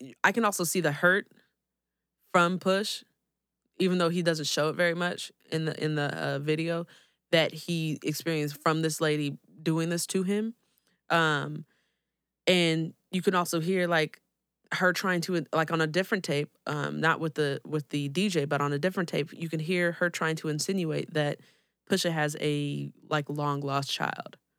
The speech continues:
or something like that, trying to get information on something like that. And so, and Pusha brings that up. He goes, like, "You can see, you can see her trying to see if I have a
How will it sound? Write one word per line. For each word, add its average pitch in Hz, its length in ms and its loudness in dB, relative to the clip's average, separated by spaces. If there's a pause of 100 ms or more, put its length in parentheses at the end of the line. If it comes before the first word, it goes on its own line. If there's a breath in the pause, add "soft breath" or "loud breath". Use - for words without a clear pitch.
(140)
or 143 60 2
something 143 280 -2
like 135 160 -4
that, 131 140 -2
trying 160 240 0
to 147 60 -4
get 147 160 -4
information 143 580 -4
on - 220 -6
something 147 380 -4
like - 220 -8
that. - 260 -10 (520 soft breath)
And 156 260 0
so, 156 340 2
and 151 160 2
Pusha 156 300 -2
brings 156 220 0
that 151 160 2
up. 226 140 0
He 175 60 -6
goes, 135 240 -4
like, 139 160 -2
"You 175 120 -4
can 175 160 -4
see, 202 340 -4 (160)
you 196 80 -4
can 208 140 -2
see 214 180 -2
her 185 140 -2
trying 180 320 -2
to 170 80 -10
see 165 260 -4
if - 260 -4
I 214 180 0
have 139 280 -4
a 135 240 -2